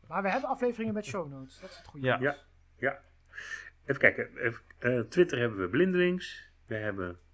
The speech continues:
Speaker 2: Ja.
Speaker 3: eh, we hebben de website blindelings punt net. Maar goed, dat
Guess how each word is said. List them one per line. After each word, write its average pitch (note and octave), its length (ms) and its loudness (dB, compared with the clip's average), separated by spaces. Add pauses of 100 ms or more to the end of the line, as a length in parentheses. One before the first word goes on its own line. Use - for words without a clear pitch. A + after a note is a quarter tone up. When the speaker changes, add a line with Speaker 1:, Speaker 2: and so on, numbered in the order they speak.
Speaker 2:
Ja. B2+ 120 -12 (540)
Speaker 3:
eh, G2+ 100 -6 (580)
we - 0 -
hebben G2 260 -4
de E2+ 80 -8
website C#3+ 480 -2
blindelings A2+ 500 -6
punt G2+ 140 -10
net. G2 340 -8
Maar E2+ 120 -16
goed, E2 220 -18 (100)
dat - 340 -20